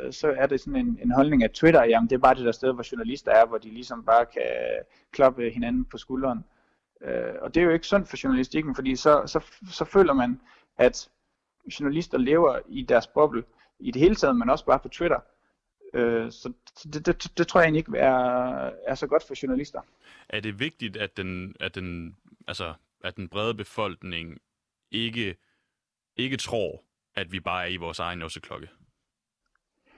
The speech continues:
Speaker 1: Mm, ja, det vil jeg da helt sikkert sige, fordi at så er der mere troværdighed til journalisterne, og der er, er et, øh, man har det indtryk af, at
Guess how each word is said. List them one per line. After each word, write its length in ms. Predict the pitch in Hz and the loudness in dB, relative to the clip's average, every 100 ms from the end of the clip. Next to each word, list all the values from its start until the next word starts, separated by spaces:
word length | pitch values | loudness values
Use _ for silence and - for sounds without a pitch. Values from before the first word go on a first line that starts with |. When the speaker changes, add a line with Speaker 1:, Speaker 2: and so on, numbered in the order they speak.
| _ - - - - - _ _ _ _ _ | _ -20 -20 -20 -20 -20 _ _ _ _ _
Speaker 1:
Mm, 580 | 135 135 127 127 127 123 | 6 8 8 8 8 8
ja, 260 | 131 160 - - | 8 6 4 4
det 80 | 151 | 6
vil 20 | |
jeg 100 | 143 | 8
da 40 | |
helt 140 | 156 160 | 4 0
sikkert 200 | 151 143 | -2 -2
sige, 220 | - 170 | -2 -10
fordi 180 | 170 139 | -6 -2
at 100 | 131 | 0
så 80 | 170 | 2
er 60 | |
der 60 | 165 | 2
mere 180 | 147 160 | 0 -4
troværdighed 680 | - 151 180 143 143 135 | 0 4 4 4 -4 -6
til 340 | _ - 143 143 - - - | _ -2 0 0 -6 -20 -14
journalisterne, 540 | 143 135 170 - 127 120 _ _ _ _ | -8 -6 -8 -6 -6 -6 _ _ _ _
og 120 | - 127 | 0 6
der 80 | |
er, 360 | 131 127 127 127 - | 6 4 -2 -6 -8
er 140 | 143 | -8
et, 180 | 143 135 | -10 -12
øh, 840 | - 67 - 123 60 - - - - - | -12 -12 -12 -10 -10 -10 -12 -14 -16 -14
man 220 | 233 - | -2 0
har 160 | - 151 | 6 6
det 120 | 135 | 6
indtryk 420 | 135 170 - 135 | 0 -4 -4 -2
af, 220 | 139 139 - | 2 2 2
at 300 | 127 - | -6 -8